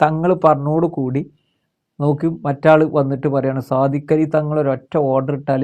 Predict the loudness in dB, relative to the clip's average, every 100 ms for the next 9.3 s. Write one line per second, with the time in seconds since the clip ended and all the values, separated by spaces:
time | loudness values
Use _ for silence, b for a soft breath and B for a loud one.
0 | -4 -6 -4 -4 -4 -6 -6 -8 -10 -10
1 | -10 -12 -10 -8 -8 -10 -10 -10 -8 -6
2 | -8 -10 -8 -8 -8 -12 _ _ _ -6
3 | -4 -2 -4 -2 -2 -4 -10 -6 -6 -6
4 | -2 0 0 -2 -2 -4 -4 -4 -4 -6
5 | -8 -10 -12 -16 _ _ _ _ _ -2
6 | 0 0 0 -2 -2 2 4 6 4 -2
7 | -2 -6 -4 4 6 6 6 6 6 6
8 | 4 0 2 2 0 4 4 4 0 2
9 | 2 0 -4